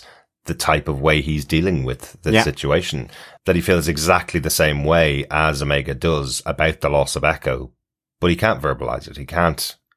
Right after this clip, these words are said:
Speaker 1: um, deal with it in the same way that she's dealing with it.
Speaker 2: Yeah.
Speaker 1: That's not how Tech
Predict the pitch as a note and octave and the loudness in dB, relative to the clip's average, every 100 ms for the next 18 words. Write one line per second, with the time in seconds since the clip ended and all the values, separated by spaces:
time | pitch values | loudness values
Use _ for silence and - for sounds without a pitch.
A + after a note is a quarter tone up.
0 | _ D2 C#2+ C2+ C2 - _ _ _ _ | _ 0 0 0 -4 -8 _ _ _ _
1 | _ _ _ _ _ - F#3 G2 D#2+ D2 | _ _ _ _ _ -4 2 4 4 2
2 | C#2 C#2 C2+ - C#2+ C2+ C2+ C2+ C#2 - | 0 -2 -2 0 0 0 -2 -2 -4 -2
3 | F2+ E2 D2+ C#2 B1+ - - E2+ C#2+ - | 0 0 0 -2 -2 -8 -6 -2 -2 0
4 | D2 D2+ - D2+ - D2+ C#2+ - | 2 2 2 -2 0 -2 -2 -8